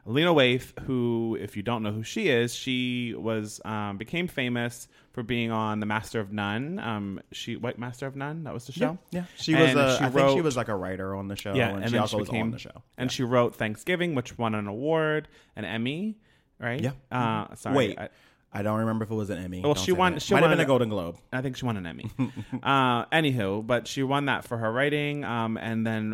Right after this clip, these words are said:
Speaker 1: s-, shortly after that, she was developing a story which turned into Queen and Slim. Um, we saw it last night, and it was by far one of, I, I feel like I,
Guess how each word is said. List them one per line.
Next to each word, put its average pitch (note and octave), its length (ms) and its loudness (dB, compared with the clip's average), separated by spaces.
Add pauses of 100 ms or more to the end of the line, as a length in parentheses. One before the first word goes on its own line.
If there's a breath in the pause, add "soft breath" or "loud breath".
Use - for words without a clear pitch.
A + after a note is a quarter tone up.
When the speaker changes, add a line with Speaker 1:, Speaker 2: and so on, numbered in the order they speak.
Speaker 1:
s-, - 320 -10
shortly C#3+ 340 0
after B2 220 2
that, G#2+ 180 0
she - 140 -8
was G#2+ 120 -4
developing G2+ 440 -2
a G2+ 60 -6
story A2+ 340 -2
which G2+ 300 -6
turned G2 320 -6
into F2+ 480 -8
Queen F2+ 340 -10
and E2+ 180 -8
Slim. C#3 500 -4 (480 soft breath)
Um, A2+ 380 -2 (200)
we C3 180 0
saw C#3 300 0
it C3+ 180 0
last G#2 320 -6
night, G#2 320 -4
and G2 220 -10
it G#2+ 200 -6
was G2+ 800 -4
by A#2 300 2
far A#2 320 0
one G#2+ 180 -2
of, G2 240 -8 (400 soft breath)
I, B2 160 0 (260)
I - 60 -4
feel D#3+ 180 -4
like F3+ 160 0
I, A#2+ 120 -2